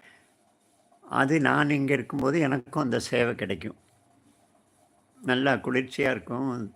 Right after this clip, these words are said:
அ, சாஃப்டா, தோலெல்லாம் சாஃப்டா இருக்கும்.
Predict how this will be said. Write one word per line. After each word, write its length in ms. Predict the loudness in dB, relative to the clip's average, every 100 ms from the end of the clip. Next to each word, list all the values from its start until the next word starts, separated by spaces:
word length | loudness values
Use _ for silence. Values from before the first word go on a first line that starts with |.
| -10
அ, 80 | -6 -6 -6 -8 -8 -10 -6
சாஃப்டா, 460 | -4 -6 -4 -2 -2 -4 -16 -20 -20 -20 -20 -14
தோலெல்லாம் 520 | -6 -4 -4 -6 -8 -8
சாஃப்டா 380 | -14 -14 -12 -12
இருக்கும். 340 | -12 -16 -20